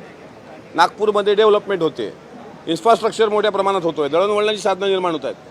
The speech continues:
त्या तुलनेमध्ये मराठवाडा आणि विदर्भाचा, म्हणजे, पूर्व विदर्भाचा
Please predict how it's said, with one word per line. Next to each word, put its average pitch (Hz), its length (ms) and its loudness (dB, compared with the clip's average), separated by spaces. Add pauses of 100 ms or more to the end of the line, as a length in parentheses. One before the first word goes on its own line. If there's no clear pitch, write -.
(320)
त्या 240 160 6
तुलनेमध्ये 202 640 -2 (220)
मराठवाडा 208 520 4
आणि 208 180 2
विदर्भाचा, 180 480 0
म्हणजे, 170 160 -2
पूर्व 196 260 0
विदर्भाचा 202 540 0